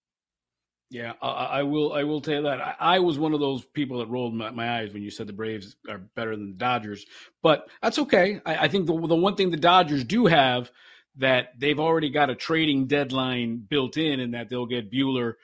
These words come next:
and Kershaw at the end of the season, fresher, so they may not even necessarily get to make those trades. But the one thing I wanted to talk to you, Rob, the one, you always, I'm always looking, everyone's always looking for value, right? You're digging through the bin,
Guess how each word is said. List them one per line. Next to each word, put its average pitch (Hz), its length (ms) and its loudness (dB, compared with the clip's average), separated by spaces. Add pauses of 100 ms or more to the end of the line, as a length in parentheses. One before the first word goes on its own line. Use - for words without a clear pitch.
(220)
and 104 180 -12
Kershaw 123 720 -2
at 107 140 -14
the 120 180 -6
end 147 200 -2
of 120 60 -4
the 113 80 -8
season, 104 520 -10 (200)
fresher, 131 560 -6 (400)
so 123 180 -8
they 131 260 0
may 127 180 0
not 131 200 -8
even 123 180 -6
necessarily 127 540 -4
get 117 160 -6
to 117 80 -12
make 110 180 -10
those 101 200 -16
trades. 165 420 0 (460)
But 175 180 6 (180)
the 170 140 2
one 247 320 6
thing 269 140 0
I 214 80 2
wanted 226 180 4
to 170 80 0
talk 151 220 -2
to 151 80 -2
you, 135 60 -2
Rob, 131 260 -2
the 131 80 0
one, 220 380 0 (280)
you 208 160 4
always, 277 400 4 (180)
I'm 254 220 2
always 202 300 0
looking, 156 320 -2
everyone's 220 400 0
always 175 240 0
looking 151 320 -2
for 139 140 -6
value, 90 420 -8
right? 135 120 -6
You're 127 140 -2
digging 220 420 -2
through 196 200 -4
the 185 80 -2
bin, 170 520 2